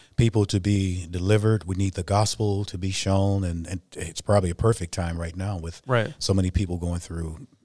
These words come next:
Speaker 1: you know,
Speaker 2: Right.
Speaker 1: sickness and, uh, uncertainty, fear.
Speaker 2: Right.
Speaker 1: That's the perfect time for us to show up and show the light of Christ.
Speaker 2: I think, too, even when I was sick, I mean, it was a, you know, you had to count on God and just say, "Well, God, I gotta trust you in this, and,
Speaker 1: Yeah.
Speaker 2: you know, where does my help come from?" Right?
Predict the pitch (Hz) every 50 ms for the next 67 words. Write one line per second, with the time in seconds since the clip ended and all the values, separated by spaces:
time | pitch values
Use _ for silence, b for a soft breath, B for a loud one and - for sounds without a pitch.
0 | _ _ - 101 95 117 110 104 - - - - 113 - - 104 98 95 92 -
1 | - - 80 78 - b b b b b b b b b b - 90 82 - 110
2 | 104 98 - - - 107 101 95 95 92 98 98 95 95 95 - - - 113 107
3 | 113 117 101 98 98 95 98 98 - - - - - 107 107 - - - 85 -
4 | - _ _ - 117 123 - - 95 - - 98 92 92 90 - 92 92 92 90
5 | - - - 82 - - - 95 90 95 101 98 - - - 82 80 82 - b
6 | b b b b b - - 104 95 87 90 87 87 90 90 92 87 87 - -
7 | 110 107 92 80 - - - _ _ _ _ B B B B 135 160 247 311 135
8 | 113 - 156 156 147 147 135 135 135 131 123 113 104 120 - 131 - 170 139 110
9 | 104 131 131 131 131 127 123 123 113 113 127 120 120 - - 277 175 139 139 143
10 | 147 139 160 165 156 175 160 147 139 139 143 139 - - - - - 165 147 143
11 | 143 135 127 120 135 160 214 165 113 107 117 123 - 131 123 113 113 120 131 131
12 | 131 127 131 123 123 120 117 - 123 113 - - 139 156 170 143 110 101 98 101
13 | 101 - - 104 98 101 101 101 107 - 131 123 113 110 110 120 127 123 117 110
14 | 120 117 113 123 120 117 - - 117 117 113 104 - 123 139 156 123 95 101 104
15 | 110 117 117